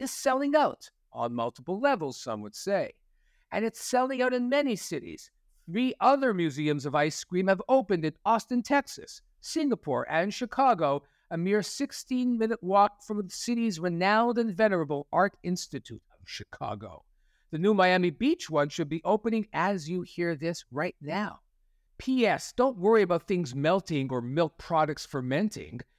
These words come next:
The Museum of Ice Cream is a series of rooms, or installations in ice cream museum parlance, each room a colorful, pupil-popping, interactive exhibit in its own right, culminating in a sprinkle pool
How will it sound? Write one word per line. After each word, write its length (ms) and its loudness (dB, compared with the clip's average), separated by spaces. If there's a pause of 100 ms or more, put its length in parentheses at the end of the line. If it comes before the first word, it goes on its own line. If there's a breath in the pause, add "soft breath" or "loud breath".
(180)
The 80 -4
Museum 460 2
of 160 2
Ice 280 2
Cream 200 -2
is 120 -4
a 40 -8
series 480 -2
of 140 0
rooms, 720 0
or 240 2
installations 960 0
in 180 -6
ice 280 -2
cream 260 -2
museum 420 0
parlance, 640 -4 (320)
each 280 -2
room 260 2
a 80 0
colorful, 800 0 (240 soft breath)
pupil-popping, 1040 0
interactive 720 0
exhibit 400 -2
in 100 -4
its 140 -4
own 160 0
right, 340 0 (380)
culminating 800 0
in 80 -8
a 140 0
sprinkle 720 -4
pool 540 -2